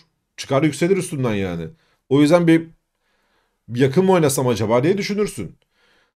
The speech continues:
Ama Kerem'de düşünmezsin onu, fiziksel güç çok caydırıcı olmadığı için. O yüzden öyle hem ceza sahasına gitmek önemli, bir de orada bir santrafor var hissini de vermek önemli.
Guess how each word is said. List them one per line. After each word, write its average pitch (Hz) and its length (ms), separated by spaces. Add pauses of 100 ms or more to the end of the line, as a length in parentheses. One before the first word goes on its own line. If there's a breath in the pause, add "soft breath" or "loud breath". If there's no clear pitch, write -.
Ama 233 180
Kerem'de 202 380
düşünmezsin 214 480
onu, 139 100
fiziksel 139 520
güç 131 360 (800)
çok 117 220
caydırıcı 123 460
olmadığı 101 260
için. 82 320 (520)
O 185 120
yüzden 143 300
öyle 104 240
hem 170 140
ceza 160 200
sahasına 180 280
gitmek 147 360
önemli, 196 280
bir 165 140
de 180 100 (120)
orada 123 280
bir 170 60
santrafor 156 580
var 160 140
hissini 151 300
de 139 80
vermek 95 300
önemli. 101 420